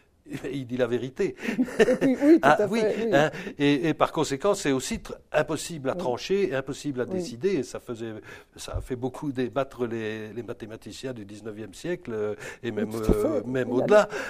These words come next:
Speaker 1: hein, euh, donc, hein, je mens, donc je dis la vérité.
Speaker 2: Oui.
Speaker 1: Il y a quelque chose, euh,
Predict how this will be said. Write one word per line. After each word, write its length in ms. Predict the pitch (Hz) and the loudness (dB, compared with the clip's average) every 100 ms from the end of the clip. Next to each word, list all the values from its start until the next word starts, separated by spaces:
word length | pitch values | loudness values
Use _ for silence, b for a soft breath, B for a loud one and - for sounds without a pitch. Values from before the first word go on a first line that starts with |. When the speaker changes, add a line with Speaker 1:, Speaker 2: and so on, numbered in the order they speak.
| B | B
Speaker 1:
hein, 40 | 127 | 0
euh, 680 | 151 143 120 104 110 104 117 | 2 4 4 2 0 -2 -4
donc, 240 | 113 123 107 | -8 -10 -6
hein, 160 | 135 127 | -6 -6
je 160 | 98 | -6
mens, 380 | 107 101 151 180 - 117 | -4 0 0 -2 -10 -14
donc 200 | 120 117 | -12 -8
je 100 | 131 | -4
dis 200 | 117 123 | -4 -4
la 100 | 120 | -8
vérité. 400 | 113 113 - 147 | -10 -12 -8 -6
Speaker 2:
Oui. 260 | 247 285 233 | -6 -10 -10
Speaker 1:
Il 80 | |
y 60 | 113 | -8
a 40 | |
quelque 280 | 104 123 - | -6 -6 -6
chose, 360 | 101 160 151 120 | -8 -6 -6 -4
euh, 240 | 120 104 | -4 -6